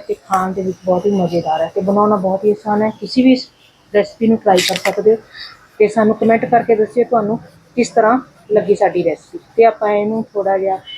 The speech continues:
ਡਿਜ਼ਾਈਨ ਬਣਾ ਦਿੱਤਾ ਹੈ ਆਪਣੇ ਸਪੈਚੂਲਾ ਨਾਲ। ਨਾਲ ਹੀ ਆਪਾਂ ਇਹਦੇ ਉੱਪਰ ਪਾ ਦਿੱਤੇ ਨੇ ਜੀ ਡਰਾਈ ਫਰੂਟ। ਜੇਕਰ ਸਾਡੀ ਵੀਡੀਓ ਤੁਹਾਨੂੰ ਪਸੰਦ ਆਈ ਹੋਵੇ ਤਾਂ ਲਾਈਕ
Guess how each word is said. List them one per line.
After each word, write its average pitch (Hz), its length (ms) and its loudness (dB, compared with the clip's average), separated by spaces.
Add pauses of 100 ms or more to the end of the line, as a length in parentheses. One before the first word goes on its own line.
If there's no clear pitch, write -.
(180)
ਡਿਜ਼ਾਈਨ 185 360 2
ਬਣਾ 196 180 2
ਦਿੱਤਾ 202 240 0
ਹੈ 220 140 4
ਆਪਣੇ 214 240 -6
ਸਪੈਚੂਲਾ 220 440 0
ਨਾਲ। 220 300 -2
ਨਾਲ 202 280 2
ਹੀ 220 60 0
ਆਪਾਂ 208 220 -2
ਇਹਦੇ 208 120 2
ਉੱਪਰ 214 200 -4 (120)
ਪਾ 185 140 2
ਦਿੱਤੇ 180 240 -4
ਨੇ 202 80 -2
ਜੀ 240 120 -4
ਡਰਾਈ 175 240 -2
ਫਰੂਟ। 147 240 -16 (260)
ਜੇਕਰ 214 260 4
ਸਾਡੀ 226 260 0
ਵੀਡੀਓ 226 240 2
ਤੁਹਾਨੂੰ 233 180 -2
ਪਸੰਦ 208 380 -4
ਆਈ 220 180 6
ਹੋਵੇ 214 140 0
ਤਾਂ 214 120 -2
ਲਾਈਕ 190 260 0